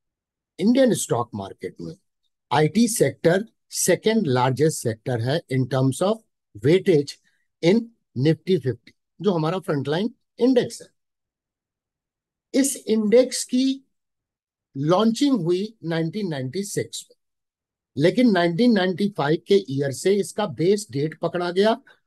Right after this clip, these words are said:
और बेस वैल्यू थी वन थाउजेंड पॉइंट, और आज ये थर्टी सेवन थाउजेंड के आसपास में ट्रेड हो रहा है। इसका तात्पर्य क्या हुआ दोस्तों,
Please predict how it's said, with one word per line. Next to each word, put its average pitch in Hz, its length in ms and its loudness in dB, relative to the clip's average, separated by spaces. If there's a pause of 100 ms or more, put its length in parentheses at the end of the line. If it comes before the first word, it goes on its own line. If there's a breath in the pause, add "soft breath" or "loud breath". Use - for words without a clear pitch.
(220)
और 214 200 2
बेस 208 380 2
वैल्यू 180 380 -2
थी 208 360 -6 (300)
वन 202 200 0
थाउजेंड 180 440 -6
पॉइंट, 170 380 -4 (720)
और 202 220 -4
आज 202 320 0
ये 233 280 2 (100)
थर्टी 262 380 0
सेवन 226 600 0
थाउजेंड 156 480 -2
के 196 60 -2
आसपास 131 600 -6
में 214 220 2 (360)
ट्रेड 190 260 4
हो 101 140 -8
रहा 90 160 -14
है। - 60 -20 (580)
इसका 240 240 0
तात्पर्य 233 500 2
क्या 247 180 2
हुआ 226 200 4
दोस्तों, 139 420 0